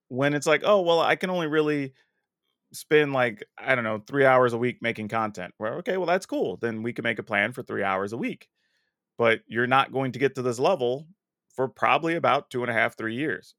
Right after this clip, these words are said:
Are you good with that? <laughs> You know, 'cause this is what you're working with. But you can't,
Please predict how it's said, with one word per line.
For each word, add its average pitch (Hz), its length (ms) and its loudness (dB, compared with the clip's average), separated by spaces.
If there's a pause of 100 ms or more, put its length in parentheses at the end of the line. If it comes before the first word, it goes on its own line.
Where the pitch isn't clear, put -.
Are 98 120 -4
you 104 140 -8
good 190 180 2
with 110 160 -4
that? - 220 -10
<laughs> - 1200 -20
You 139 200 2
know, 165 160 0
'cause 135 260 -4
this 107 180 -6
is 113 80 -8
what 135 200 2
you're 165 80 -2
working 220 280 0
with. 87 200 -8 (760)
But 131 160 2
you 160 160 -6
can't, 175 300 0